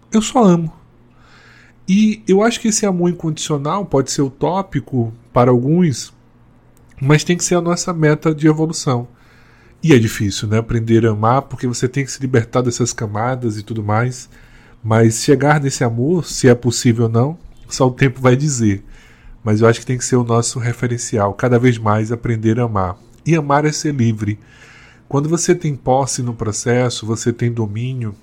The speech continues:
não tem amor. E, e observo que os relacionamentos hoje em dia têm muito esse jogo de poder, né? De, de um querer dominar o outro. E uma relação de dominante e dominado. Inclusive até nas relações sexuais mesmo, há muito esse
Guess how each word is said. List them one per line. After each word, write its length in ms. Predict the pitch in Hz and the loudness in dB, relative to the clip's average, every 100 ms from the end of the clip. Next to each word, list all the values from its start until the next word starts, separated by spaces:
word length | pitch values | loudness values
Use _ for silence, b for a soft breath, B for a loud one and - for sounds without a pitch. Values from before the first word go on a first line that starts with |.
| - - | -20 -12
não 180 | 131 156 | -6 -4
tem 180 | 156 131 | -2 -2
amor. 500 | 101 95 87 - - - B B B B - | -2 -4 -6 -8 -20 -20 B B B B -2
E, 220 | 117 120 120 | 2 2 4
e 140 | 131 | 4
observo 500 | 135 143 156 165 160 | 4 0 0 0 -2
que 140 | - | -4
os 100 | 151 | -2
relacionamentos 760 | 135 135 131 139 123 117 123 - | 0 0 -2 -2 -2 0 -2 -4
hoje 180 | 113 113 | -8 -8
em 40 | |
dia 220 | 101 135 | -4 -2
têm 160 | 135 135 | -2 -4
muito 220 | 139 156 | -4 -4
esse 220 | 175 170 | -4 -4
jogo 420 | 127 113 156 147 117 | -2 0 0 0 -4
de 80 | |
poder, 480 | 107 113 101 104 95 | -4 -4 -2 -2 -4
né? 240 | 107 120 139 | -6 -10 -12
De, 140 | 117 104 - 123 | -12 -10 -8 -8
de 260 | 110 110 | -6 -4
um 200 | 110 135 | -4 -6
querer 260 | - 127 120 | 0 4 4
dominar 580 | 123 117 107 113 120 110 | 2 -4 -4 0 2 0
o 80 | |
outro. 480 | 101 101 95 - 98 B B B B B B | -2 -4 -6 -12 -16 B B B B B B
E 140 | 120 | 0
uma 160 | 117 120 | 2 2
relação 560 | 123 117 117 - 120 | 2 0 -2 -2 -2
de 240 | 123 117 123 | -2 0 0
dominante 680 | 117 131 127 120 143 143 117 | -2 -6 -4 -2 -2 -4 -6
e 20 | |
dominado. 480 | 110 107 101 101 117 | -6 -4 -4 -4 -6
Inclusive 360 | 175 156 175 | -8 -6 -4
até 240 | 156 160 180 | -4 -4 -8
nas 200 | 185 151 | -6 -6
relações 460 | 139 127 131 127 | -6 -6 -6 -6
sexuais 540 | - 127 - 123 110 113 | -6 -10 -8 -6 -6 -6
mesmo, 440 | 131 156 156 139 | -8 -8 -10 -12
há 120 | - 123 | -10 -8
muito 340 | 135 165 175 | -8 -8 -10
esse 480 | 170 - 175 165 | -14 -12 -10 -10